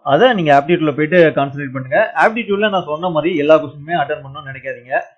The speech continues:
நான் சொன்ன மாதிரி ஒரு அஞ்சு கொஸ்டின் நீங்க அட்டெண்ட் பண்றது சேஃப் அப்படின்னு எப்போதுமே நினைச்சுக்கோங்க. இது உங்களுக்கு இந்த டைம் மேனேஜ்மெண்ட்டுக்கும் யூஸா இருக்கும்,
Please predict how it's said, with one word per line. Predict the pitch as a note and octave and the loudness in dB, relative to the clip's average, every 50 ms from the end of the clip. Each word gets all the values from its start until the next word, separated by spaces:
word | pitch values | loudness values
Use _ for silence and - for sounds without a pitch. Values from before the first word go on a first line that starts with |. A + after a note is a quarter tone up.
| _ _ _ _ | _ _ _ _
நான் | C3+ C3 | -12 -8
சொன்ன | - D#3+ E3+ F#3+ | -6 -4 -4 0
மாதிரி | F#3+ G#3+ C4+ C4 | 0 0 0 2
ஒரு | A3 F3+ | 2 2
அஞ்சு | D3+ D3 D3+ D#3 E3 | 2 2 2 0 0
கொஸ்டின் | D#3 D3+ - C4 | 0 0 -2 -4
நீங்க | C#4 C4+ A3+ F#3+ F3 | -6 0 2 4 4
அட்டெண்ட் | E3+ G3+ G#3 G3 F#3 | 4 2 -4 -4 -4
பண்றது | F3 E3 F#3+ G3+ F#3 - - | -4 -4 -4 -4 -6 -4 -2
சேஃப் | F3+ E3 D#3 D#3 - | 0 0 0 -2 -2
அப்படின்னு | C3 B2+ B2+ B2+ C3+ D3 F3 F#3 F3 - - | -2 -4 -2 -4 -8 -8 -8 -10 -12 -12 -12
எப்போதுமே | C#3+ C3 A#2+ C#3+ C#3 C3+ C3+ D#3 | -12 -10 -6 -6 -6 -6 -6 -8
நினைச்சுக்கோங்க. | D#3 C#3 C3+ C3+ C3+ C3 A#2+ A#2+ C#3+ F#3+ G3+ | -8 -8 -8 -10 -12 -16 -12 -4 -2 0 0
இது | F3 D#3+ D#3+ G3+ G#3+ | 0 0 2 2 0
உங்களுக்கு | F#3+ F3 D#3+ D3+ C#3 F#3 A3+ B3+ B3+ - _ _ _ _ _ _ _ | 0 0 -2 -2 2 2 2 2 0 -6 _ _ _ _ _ _ _
இந்த | C#3 C3+ C3 | -4 -2 2
டைம் | - D3+ F3+ A3+ A#3+ A#3+ | 2 2 2 2 2 0
மேனேஜ்மெண்ட்டுக்கும் | A#3 A3+ A3 G#3 G#3 G#3 G3+ G3+ F#3+ B3 A#3+ G#3+ | 0 0 0 -2 -2 -2 -2 -2 -2 -2 0 0
யூஸா | G#3 G#3 - A3 | -2 0 4 6
இருக்கும், | G3+ F#3 E3 E3+ D#3 C#3 A#2+ | 6 6 4 2 0 0 -2